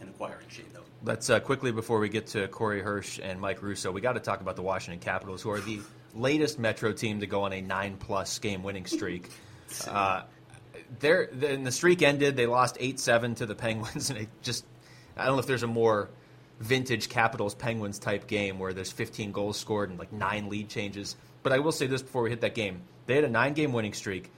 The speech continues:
Speaker 2: They beat the likes of Pittsburgh, Chicago, Columbus in that streak, Montreal.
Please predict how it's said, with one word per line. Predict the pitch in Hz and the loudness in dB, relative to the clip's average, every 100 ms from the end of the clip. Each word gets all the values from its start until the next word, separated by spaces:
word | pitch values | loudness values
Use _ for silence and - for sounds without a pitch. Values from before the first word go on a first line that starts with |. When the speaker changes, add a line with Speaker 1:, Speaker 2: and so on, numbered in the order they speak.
| - - | -20 -6
Speaker 2:
They | 117 120 | -2 -2
beat | 123 120 | -4 -4
the | 98 | -4
likes | 98 95 - | -4 -6 -10
of | - | -4
Pittsburgh, | 143 - - 123 113 | -4 -4 -2 -2 -2
Chicago, | - - 123 120 120 117 | -8 0 4 4 4 0
Columbus | 113 104 101 113 120 117 | -2 -4 0 0 0 -2
in | 120 | -4
that | 110 107 | -4 -6
streak, | - 110 | -6 -8
Montreal. | 107 117 117 113 107 107 | 0 0 0 2 2 2